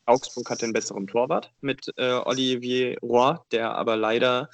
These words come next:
meiner Meinung nach, äh, mit dem Rest seiner Mannschaft nach der ersten Runde ausscheiden wird. Ich sehe tatsächlich Ingolstadt in zwei Spielen weiter.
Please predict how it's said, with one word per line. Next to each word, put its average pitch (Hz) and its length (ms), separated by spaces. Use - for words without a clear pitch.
meiner 135 320
Meinung 120 320
nach, 120 400
äh, 104 500
mit 113 280
dem 113 160
Rest 113 220
seiner 139 220
Mannschaft 117 720
nach 113 180
der - 120
ersten - 240
Runde 110 180
ausscheiden 110 460
wird. 113 160
Ich - 160
sehe 113 100
tatsächlich 113 540
Ingolstadt 110 480
in 107 120
zwei 113 300
Spielen 101 440
weiter. 110 360